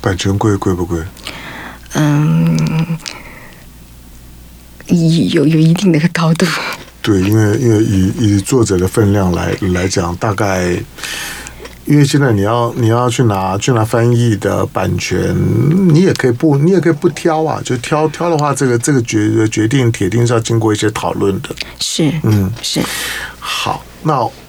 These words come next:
Speaker 1: 我们再来，再来进来第二个，就是说，以这两位作-，作者来讲，尤-，尤其其中一位是 Hillary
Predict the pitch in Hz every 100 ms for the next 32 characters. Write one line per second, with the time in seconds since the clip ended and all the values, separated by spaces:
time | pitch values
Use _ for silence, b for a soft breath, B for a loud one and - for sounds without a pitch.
0 | - 113 117 175 135 107 117 135 117 113
1 | 113 104 113 107 113 120 117 113 110 113
2 | 131 - - - - - - - - -
3 | - - B B B - - - - 143
4 | 147 185 101 120 131 123 180 131 104 -
5 | 147 110 95 98 101 107 117 120 120 120
6 | 120 117 113 110 117 110 110 110 107 113
7 | 104 - - 143 127 104 98